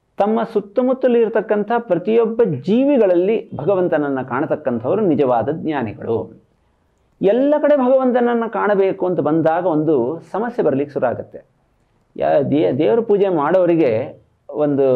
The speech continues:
ಒಂದು ಸಮಸ್ಯೆ ಬರ್ತಾ ಇರತ್ತೆ. ಅಲ್ಲಿ ಒಂದು, ಒಂದು ದೊಡ್ಡ ಶಾಲಿಗ್ರಾಮ ಇರುತ್ತೆ, ಒಂದು ಚಿಕ್ಕ ಶಾಲಿಗ್ರಾಮ ಇರುತ್ತೆ, ಆಮೇಲೆ ಒಂದೆರಡು ಚಕ್ರಾಂಕಿತ ಇರುತ್ತೆ, ಏನೋ ಪ್ರತಿಮೆ ಇರುತ್ತೆ. ನಮ್ಮ ಹತ್ರ ಇರೋದು ಎರಡೇ ತುಳಸಿ ದಳ. ಅವಾಗ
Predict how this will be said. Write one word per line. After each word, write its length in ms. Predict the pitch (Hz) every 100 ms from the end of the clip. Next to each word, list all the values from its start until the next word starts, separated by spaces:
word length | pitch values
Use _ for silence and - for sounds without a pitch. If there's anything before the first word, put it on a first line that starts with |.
| 120 110 113 110
ಒಂದು 140 | 127
ಸಮಸ್ಯೆ 380 | 123 151 180 185
ಬರ್ತಾ 240 | 151 131 120
ಇರತ್ತೆ. 320 | 98 - - _ _ _ _ -
ಅಲ್ಲಿ 520 | 190 196 190 190 185
ಒಂದು, 320 | 185 117 156
ಒಂದು 260 | 170 175 160
ದೊಡ್ಡ 200 | 156 151
ಶಾಲಿಗ್ರಾಮ 480 | 143 127 120 123 117
ಇರುತ್ತೆ, 300 | 110 110 127
ಒಂದು 160 | 123
ಚಿಕ್ಕ 200 | 113 127
ಶಾಲಿಗ್ರಾಮ 460 | - 110 110 110 113
ಇರುತ್ತೆ, 600 | 110 110 - 113 110 - _ _ _ _ _
ಆಮೇಲೆ 320 | - 139 139
ಒಂದೆರಡು 360 | 139 139 135 127
ಚಕ್ರಾಂಕಿತ 600 | 131 131 143 143 139 123
ಇರುತ್ತೆ, 420 | 120 107 101 113
ಏನೋ 260 | 113 113 127
ಪ್ರತಿಮೆ 400 | 131 117 139 120
ಇರುತ್ತೆ. 540 | 101 92 117 104 - _ _ _ _ _ _ 175
ನಮ್ಮ 200 | 202 226
ಹತ್ರ 200 | 226 220
ಇರೋದು 760 | 202 208 214 214 151 196 -
ಎರಡೇ 340 | 143 147 165 190
ತುಳಸಿ 340 | 143 127 127
ದಳ. 140 | 110 - - _ - _ _ _ _ _ _ -
ಅವಾಗ 260 | 190 233